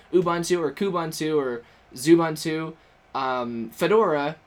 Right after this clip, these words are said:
It was all just called Fedora, but you can download Fedora with gnome or Fedora with K D E, but you had to pick it right there. Antergos, this was, like, super revolutionary.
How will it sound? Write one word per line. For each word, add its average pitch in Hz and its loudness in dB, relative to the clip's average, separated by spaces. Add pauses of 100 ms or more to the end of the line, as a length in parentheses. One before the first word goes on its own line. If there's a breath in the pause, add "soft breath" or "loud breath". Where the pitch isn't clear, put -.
(120)
It 165 -2
was 160 -2
all 170 2
just 160 -6
called 156 -2
Fedora, 147 -2
but 131 -2
you 131 -10
can 131 -8
download 131 -4
Fedora 117 -6
with 107 -8
gnome 185 -4
or 135 -6
Fedora 120 -6
with 110 -6
K 117 -4
D 110 -6
E, 170 0
but 151 0
you 139 0
had 156 0
to 113 -6
pick 190 -4
it 151 0
right 127 -4
there. 117 -6
Antergos, 151 -2 (160 loud breath)
this 330 -2
was, 151 2 (120)
like, - -4 (140)
super 226 -4
revolutionary. 127 -4